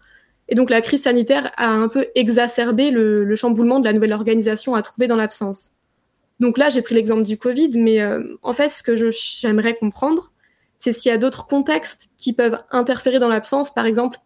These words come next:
qu'est-ce que c'était de vivre l'absence de sa famille pendant la décennie noire des années quatre-vingt-dix, quand il y avait aussi la question sécuritaire qui était en jeu. Et donc, ce que je questionne, en tout cas, ce que je veux questionner dans ma thèse, dans les années à venir,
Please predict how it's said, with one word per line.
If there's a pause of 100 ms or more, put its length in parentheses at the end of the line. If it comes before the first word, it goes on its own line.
(100)
qu'est-ce
que
c'était
de
vivre
l'absence
de
sa
famille (220)
pendant
la
décennie
noire
des
années
quatre-vingt-dix,
quand
il
y
avait
aussi
la
question
sécuritaire
qui
était
en
jeu. (840)
Et
donc,
ce
que
je
questionne,
en
tout
cas,
ce
que
je
veux
questionner
dans
ma
thèse,
dans
les
années
à
venir,